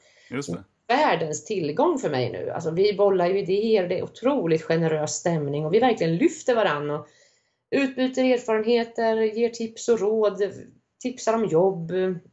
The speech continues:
Speaker 2: Ja, jätte, jättebra nätverk verkligen.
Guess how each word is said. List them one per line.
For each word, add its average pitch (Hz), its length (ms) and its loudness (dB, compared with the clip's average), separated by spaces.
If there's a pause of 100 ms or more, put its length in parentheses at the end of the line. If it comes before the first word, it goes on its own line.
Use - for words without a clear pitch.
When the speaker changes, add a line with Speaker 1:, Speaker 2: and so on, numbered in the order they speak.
(140)
Speaker 2:
Ja, 190 320 -4 (280)
jätte, 233 320 -2
jättebra 180 520 0
nätverk - 480 -6
verkligen. - 420 -12